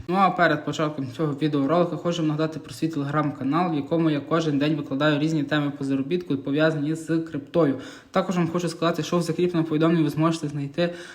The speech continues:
допустимо, різні курси, такі курси Волошина, Орехова і так далі, а також інструкцію про те, як заробити п'ятсот гривень за десять хвилин,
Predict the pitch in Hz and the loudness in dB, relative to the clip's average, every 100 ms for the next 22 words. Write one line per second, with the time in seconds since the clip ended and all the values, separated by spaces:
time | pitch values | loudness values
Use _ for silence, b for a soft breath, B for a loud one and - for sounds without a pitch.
0 | B 135 135 180 175 156 143 139 135 131 | B -8 0 0 2 2 2 4 2 4
1 | 170 175 165 - 160 - - 151 147 170 | 2 2 0 0 -2 -2 0 0 0 -4
2 | - 147 143 175 180 - 151 147 165 175 | -2 -2 2 2 2 0 0 2 0 0
3 | 156 143 180 170 143 135 131 - 139 165 | -2 -2 -2 -2 -2 0 0 -2 -2 0
4 | 175 160 156 - 180 - - 139 143 151 | 0 0 -2 -2 -4 -4 -8 -6 0 0
5 | 165 147 139 156 151 - 139 143 147 160 | 0 0 -2 -2 -4 -6 -6 -4 -2 0
6 | 131 131 151 - - - 143 170 | -2 -4 -4 -6 -12 -4 -2 -2